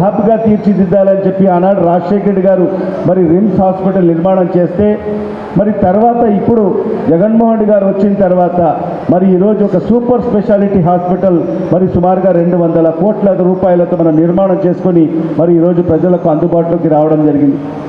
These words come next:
మరి అదే కాకుండా క్యాన్సర్ బా-, హాస్పిటల్ కూడా వంద కోట్ల రూపాయలతో నిర్మాణం చేసుకొని ఈరోజు ప్రజలకు అందుబాటులోకి రావడం జరిగింది.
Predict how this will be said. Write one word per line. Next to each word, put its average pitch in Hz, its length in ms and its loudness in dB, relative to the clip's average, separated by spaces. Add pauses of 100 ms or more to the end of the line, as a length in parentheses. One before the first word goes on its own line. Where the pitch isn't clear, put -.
(160)
మరి 180 100 0
అదే 208 220 2
కాకుండా 220 460 0
క్యాన్సర్ 226 520 0
బా-, 208 200 0
హాస్పిటల్ 196 400 0
కూడా 190 240 2 (340)
వంద 185 220 2
కోట్ల 208 420 0
రూపాయలతో 185 580 0
నిర్మాణం 180 500 0
చేసుకొని 180 360 0
ఈరోజు 170 220 0
ప్రజలకు 170 500 0
అందుబాటులోకి 160 540 0
రావడం 156 360 2
జరిగింది. 143 300 0